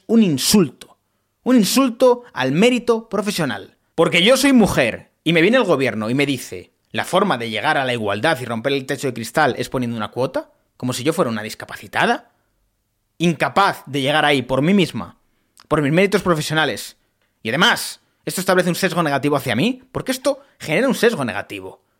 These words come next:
Si tú estableces cuotas, en puestos de poder, las mujeres que llegan a esos puestos de poder van a tener siempre un sesgo negativo, creyendo que han llegado ahí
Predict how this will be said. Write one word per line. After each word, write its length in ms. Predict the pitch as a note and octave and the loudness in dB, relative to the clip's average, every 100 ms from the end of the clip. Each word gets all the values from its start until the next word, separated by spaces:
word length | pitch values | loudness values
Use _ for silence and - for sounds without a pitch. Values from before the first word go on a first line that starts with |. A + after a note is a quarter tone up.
| _ _ | _ _
Si 220 | - E3+ | -8 -6
tú 380 | D3 D4 A3 - - | 0 2 2 0 -8
estableces 540 | - C#3+ C#3+ G3+ A#3 | -8 -2 0 0 -2
cuotas, 720 | - C#3+ - G#2+ G#2 - - - _ _ _ _ _ _ D3+ | 0 2 2 0 -8 -8 -14 -18 _ _ _ _ _ _ -8
en 80 | |
puestos 400 | C#3 G3 F#3+ D3 | 2 2 2 -4
de 120 | B2+ A#2 | -4 -2
poder, 500 | A#2+ D3 C#3+ D3+ - _ | 2 4 4 0 -10 _
las 180 | C#3+ D3 | -4 -2
mujeres 480 | D3+ - C4+ A3 - | -2 2 4 2 0
que 100 | D#3 | 0
llegan 180 | F#3+ | 2
a 40 | C#3 | 0
esos 160 | A#2 | -4
puestos 260 | D3 D3+ F#3+ | -4 -2 0
de 80 | G3+ | 0
poder 400 | G3+ F#3 F3+ F#3 - | 2 2 2 -2 -4
van 140 | D#3 | -2
a 80 | D3+ | 0
tener 140 | D#3+ | -2
siempre 260 | D3+ D#3 C3+ | -2 -4 -4
un 60 | C3 | 0
sesgo 340 | - G#3 D#3 | 0 2 2
negativo, 640 | F#3 F#3+ G3+ D#3 C3 F3+ _ _ _ _ _ _ | 0 0 0 0 0 -6 _ _ _ _ _ _
creyendo 480 | F#3+ G3 A3 C4 F3 | 0 2 4 4 4
que 60 | F#3 | 2
han 80 | |
llegado 320 | G3 G3+ G3+ F#3 | 4 4 4 6
ahí 300 | E3+ G#3 | 4 2